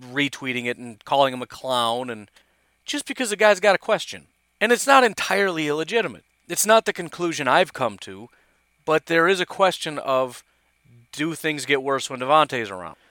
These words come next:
Here's my general thought on it. I think there are times when Aaron Rodgers trusts himself entirely too much and trusts Davante too much. If you listen to what he's said in press conf-, conferences and things,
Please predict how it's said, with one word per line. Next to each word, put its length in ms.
Here's 300
my 240
general 360
thought 280
on 160
it. 80
I 120
think 180
there 140
are 40
times 440
when 160
Aaron 260
Rodgers 540
trusts 420
himself 540
entirely 480
too 180
much 320
and 140
trusts 340
Davante 540
too 140
much. 180
If 80
you 80
listen 360
to 520
what 220
he's 240
said 500
in 240
press 280
conf-, 360
conferences 580
and 120
things, 420